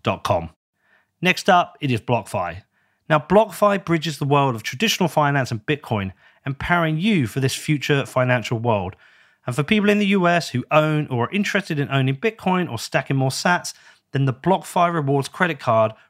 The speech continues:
provides the easiest way for you to earn Bitcoin. There are no fees to use this card, no annual fee, and no foreign transaction fees. And you can get three point five percent back in Bitcoin on all purchases in your first three months and then one point five percent back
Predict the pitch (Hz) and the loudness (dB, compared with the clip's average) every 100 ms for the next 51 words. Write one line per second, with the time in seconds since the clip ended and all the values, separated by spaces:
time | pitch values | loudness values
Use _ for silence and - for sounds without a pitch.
0 | - 131 127 123 131 - 175 170 165 143 | -10 -2 0 0 -2 -4 -4 -2 -4 -2
1 | 131 123 - 101 127 139 143 - 123 113 | -2 -2 -4 -8 -2 -2 -2 -4 -2 -2
2 | 104 104 113 95 90 _ _ _ _ - | -4 -8 -6 -6 -8 _ _ _ _ 0
3 | 131 160 175 165 175 165 - 170 151 151 | 2 2 2 0 -2 -2 -4 -6 -6 -8
4 | - 156 151 147 - _ 180 190 170 170 | 0 2 4 0 -4 _ -2 2 2 2
5 | 170 - 160 156 156 - _ - 127 139 | 0 -2 0 0 -2 -8 _ -4 0 2
6 | 139 135 - - 127 120 123 107 123 110 | 4 2 -2 -2 0 0 -2 -4 -4 -2
7 | 110 - 110 98 110 95 87 - - - | -2 -2 -4 -4 -4 -4 -6 -12 -20 -8
8 | 139 180 196 180 156 - 185 185 185 147 | -2 0 2 0 0 -2 -4 -2 -2 -2
9 | - 214 147 135 127 110 123 110 180 180 | 0 0 0 -4 -4 -2 -4 -4 -4 -2
10 | 170 139 135 123 131 135 175 175 - 147 | -2 -2 -4 -4 -6 -4 -2 -2 0 -2
11 | 120 127 131 123 - 127 117 - 190 180 | -2 -4 -4 -6 -4 -4 -4 -2 -2 -2
12 | - 170 151 117 113 - _ - 107 107 | -2 -2 0 -2 -4 -14 _ -8 -2 -2
13 | 104 151 156 - 131 - 135 131 135 135 | 0 0 0 -4 -4 0 0 -2 -6 -8
14 | 113 113 104 | -4 -4 -4